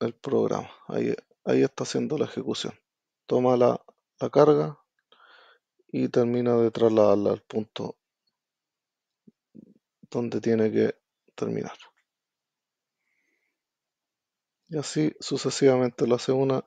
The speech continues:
y otra vez. Y esto sería el programa según la, el trabajo.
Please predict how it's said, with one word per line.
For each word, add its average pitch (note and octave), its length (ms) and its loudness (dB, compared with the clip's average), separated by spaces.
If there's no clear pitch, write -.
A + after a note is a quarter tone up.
y A#2+ 100 -2
otra A2+ 240 4
vez. - 440 -2
Y C3 80 0
esto - 200 -4
sería B2 480 2
el A#2 140 -2
programa B2 760 4
según B2 420 -2
la, A#2+ 260 0
el B2 180 -8
trabajo. - 540 -4